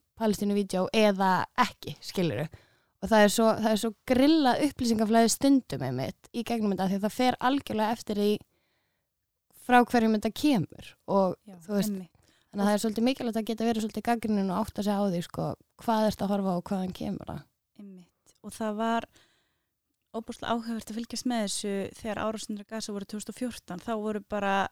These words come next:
Speaker 2: ungi krakkar að tvíta úr rúmunum sínum, bara: „Ég er hrædd, það er hérna að vera að
Speaker 1: What?
Speaker 2: sprengja allt í kringum mig“, og kannski krakkar sem dóu svo.
Speaker 1: Jesús minn.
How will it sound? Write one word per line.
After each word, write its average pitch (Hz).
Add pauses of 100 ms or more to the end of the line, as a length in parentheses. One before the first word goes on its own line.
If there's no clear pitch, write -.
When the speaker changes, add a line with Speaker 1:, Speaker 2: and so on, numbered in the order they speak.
(220)
Speaker 2:
ungi 240
krakkar 220
að -
tvíta - (400)
úr 226
rúmunum 240
sínum, 185
bara: 196
„Ég 208
er 196
hrædd, 214 (500)
það 196
er 202
hérna 208
að 190
vera 190
að 185
Speaker 1:
What? -
Speaker 2:
sprengja 220
allt -
í 214
kringum 214
mig“, 180
og 180
kannski 190
krakkar 226
sem 196
dóu 277
svo. - (240)
Speaker 1:
Jesús -
minn. -